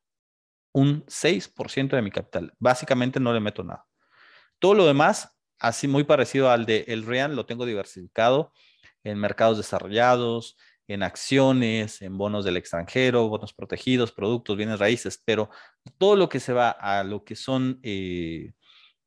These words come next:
criptodivisas o, o mercados digitales, tengo nada más un seis por ciento. Y ahí me las arreglo con ese seis por ciento. Ese seis por ciento de mi capital equivale aproximadamente como a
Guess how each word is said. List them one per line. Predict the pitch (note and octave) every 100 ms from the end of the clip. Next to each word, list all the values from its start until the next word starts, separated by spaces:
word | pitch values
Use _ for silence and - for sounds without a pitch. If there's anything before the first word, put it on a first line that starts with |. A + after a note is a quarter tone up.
| _
criptodivisas | A2+ A2+ - A2+ A2+ C3 D#3 - A2+ G#2+ - -
o, | G2+ F#2+ F2 F#2+ F2+
o |
mercados | F#2 G2+ - B2 C#3
digitales, | A#2+ - - A#2 D3 A3+ _ _ _ _ _ _ _ -
tengo | A#2 A#2+
nada | A2+ G#2+
más | G#2 A2+
un | G#2
seis | G2+ -
por | G2+
ciento. | - F2+ F2 -
Y | - A2+
ahí | A#2+
me | C#3
las | B2+ -
arreglo | G#2 A2+ B2 B2
con | G2+
ese | G2 -
seis | A#2 A2
por | C#3
ciento. | C#3 F3+ - -
Ese | D#3+ -
seis | E3+ E3 -
por | E3 D3
ciento | E3 D#3 D#3+
de |
mi | C3 A#2
capital | A#2 - A#2 D3 F#3+ - - _ _ -
equivale | G#2 G#2+ G#2+ A#2
aproximadamente | B2 - - G#2+ G#2 G2+ G#2 G#2 - G#2+
como | - F#2+ F2+ F2 D#2+
a | D#2 D2 C#2+ C2+ C2+